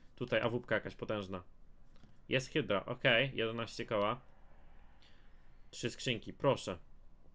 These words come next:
White Lotus, super, dwadzieścia pięć koła, wychodzimy na prowadzenie. Dwie skrzynki. Oj, mają koronkę. Tu jest Butterfly. Tu, tutaj jest Rubik gwarantowany. Oby szkieleton.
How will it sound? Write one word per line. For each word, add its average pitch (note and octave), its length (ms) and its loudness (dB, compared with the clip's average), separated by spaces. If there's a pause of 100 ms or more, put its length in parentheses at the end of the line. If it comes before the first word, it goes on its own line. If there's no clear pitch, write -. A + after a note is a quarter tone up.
(300)
White D#3+ 280 10
Lotus, C#3 420 6
super, C3+ 420 4
dwadzieścia D3 280 4
pięć C#3 220 0
koła, C3 140 6
wychodzimy C3 340 2
na C3 80 4
prowadzenie. C3 600 4 (280)
Dwie C3+ 160 4
skrzynki. C3 520 0 (1600)
Oj, G#2+ 180 0
mają G#2 180 0
koronkę. G#2 500 0 (160)
Tu A2 60 -4
jest G2+ 120 -2
Butterfly. G2+ 540 0 (280)
Tu, - 100 -16
tutaj - 300 0
jest A#2+ 360 0
Rubik B2 280 -2
gwarantowany. A2+ 600 2
Oby B2+ 260 4
szkieleton. A2 480 2